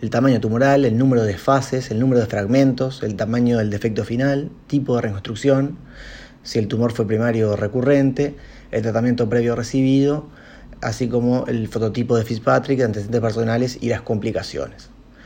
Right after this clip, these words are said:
De los resultados, eh, bueno, se regis-, se realizaron seis-, seiscientas cuarenta y un ciru-, cirugías. El promedio de edad de los pacientes analizados correspondió a sesenta y ocho con nueve años. Tre-, tres cuartas partes de los pacientes provenían de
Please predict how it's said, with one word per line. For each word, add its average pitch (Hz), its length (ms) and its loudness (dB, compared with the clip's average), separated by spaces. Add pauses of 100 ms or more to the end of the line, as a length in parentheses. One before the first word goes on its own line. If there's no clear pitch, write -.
(840)
De 131 120 0
los 127 120 0
resultados, 143 840 0
eh, 113 240 -2
bueno, 110 180 -2
se 123 80 -4
regis-, 113 300 -6
se 120 320 2
realizaron 135 560 2
seis-, 117 340 -4 (320)
seiscientas 147 600 -2
cuarenta 113 320 0
y 120 60 2
un 123 100 0
ciru-, 120 280 -2 (140)
cirugías. 180 720 -2 (640)
El 110 140 -2
promedio 131 320 2
de 127 60 2
edad 131 80 4
de 127 60 4
los 110 120 -2
pacientes 120 420 -4
analizados 113 440 -2
correspondió 113 500 -2
a 107 40 -4
sesenta 104 380 -6
y 107 60 -2
ocho 110 160 -6
con 107 100 -4
nueve 110 180 0
años. 147 580 -2 (220)
Tre-, 117 280 -2 (180)
tres 131 240 0
cuartas 117 640 0
partes 117 380 -4
de 104 100 0
los 104 100 -4
pacientes 117 380 -2
provenían 113 320 0
de 107 80 -2